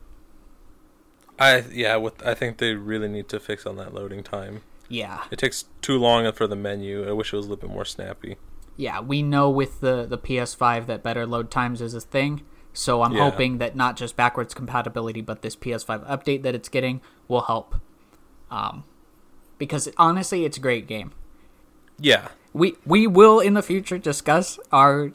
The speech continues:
Speaker 2: our whole
Speaker 1: Yeah.
Speaker 2: entire saga of this game and the issues we have with it, but I, I just want to make sure that,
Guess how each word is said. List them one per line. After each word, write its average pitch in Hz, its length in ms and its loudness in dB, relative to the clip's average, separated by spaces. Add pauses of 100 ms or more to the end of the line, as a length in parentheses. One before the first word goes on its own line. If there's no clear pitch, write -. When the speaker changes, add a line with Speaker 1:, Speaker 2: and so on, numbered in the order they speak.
(240)
Speaker 2:
our 139 220 6
whole 175 340 8
Speaker 1:
Yeah. - 80 4
Speaker 2:
entire 151 440 4
saga 143 400 4
of 127 220 -4
this 127 160 -6
game 123 380 -6
and 127 180 -6
the 127 140 -8
issues 143 320 -2
we 135 140 -2
have 135 240 2
with 113 180 -8
it, 113 220 -10
but 123 160 -2
I, 131 260 0
I 139 100 0
just 147 240 -6
want 139 220 -2
to 135 80 -8
make 131 200 -6
sure 131 180 -4
that, 123 240 -8